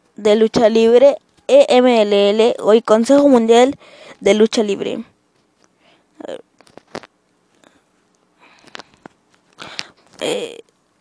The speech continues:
y con él escaló a lo más alto. Permítanme, permítanme, permítanme. Lo que pasa es que este micrófono y el, luego el producto que habla, me hago muchos comerciales, pues no me da tiempo de contar toda la biografía.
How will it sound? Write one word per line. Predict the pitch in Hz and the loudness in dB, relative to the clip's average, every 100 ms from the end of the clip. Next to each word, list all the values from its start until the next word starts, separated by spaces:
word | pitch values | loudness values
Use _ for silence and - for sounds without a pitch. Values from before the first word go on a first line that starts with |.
| _ | _
y | 220 220 | -12 -4
con | 214 214 | -4 -2
él | 233 269 349 - - _ _ _ _ _ _ - _ | 0 0 0 -4 -14 _ _ _ _ _ _ -20 _
escaló | 233 - 208 226 247 | -16 -6 -4 0 0
a | 240 247 | 0 0
lo | 208 | 0
más | 220 226 226 | -4 -4 -2
alto. | 196 - - - - _ _ _ _ _ _ _ - - - - | -2 -4 -12 -14 -20 _ _ _ _ _ _ _ -20 -20 -20 -10
Permítanme, | - 104 - - - - | -6 -6 -6 -8 -6 -4
permítanme, | - 214 240 240 226 214 | -4 -4 -6 -10 -12 -12
permítanme. | 220 226 - 214 208 | -12 -12 -14 -12 -8
Lo | |
que | - | -6
pasa | - 214 233 262 | -2 -4 -2 -6
es | 285 | -8
que | 320 302 _ _ - - - - | -10 -10 _ _ -20 -20 -18 -14
este | - 339 | -12 -12
micrófono | 320 247 220 220 208 - _ | -12 -14 -18 -18 -20 -20 _
y | - 214 | -20 -14
el, | 214 202 | -14 -12
luego | 220 226 | -6 -4
el | 285 | -4
producto | 269 233 202 - 220 | -8 -12 -12 -16 -16
que | - - - - | -14 -6 -4 2
habla, | 427 494 466 415 | 6 6 6 6
me | 415 | 2
hago | - | 4
muchos | 440 - - | 2 2 -2
comerciales, | 294 311 381 349 - | -2 0 2 0 0
pues | 247 | -2
no | 240 | -2
me | 220 | -4
da | 247 | -6
tiempo | - 254 - | -8 -14 -16
de | 220 | -16
contar | - - - | -18 -20 -18
toda | - - - | -16 -16 -18
la | - - | -20 -20
biografía. | 123 - - - | -18 -18 -20 -20